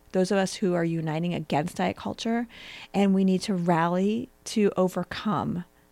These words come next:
this huge tsunami of diet culture. So let's rally.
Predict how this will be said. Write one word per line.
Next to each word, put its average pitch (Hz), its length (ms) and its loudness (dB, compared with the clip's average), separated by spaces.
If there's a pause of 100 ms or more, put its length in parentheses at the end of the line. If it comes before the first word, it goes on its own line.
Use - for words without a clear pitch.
(120)
this 165 500 0
huge - 500 0
tsunami 160 480 0
of 160 100 -4
diet 117 260 -2
culture. - 500 -8 (800)
So 175 600 2
let's 196 240 2
rally. 196 460 2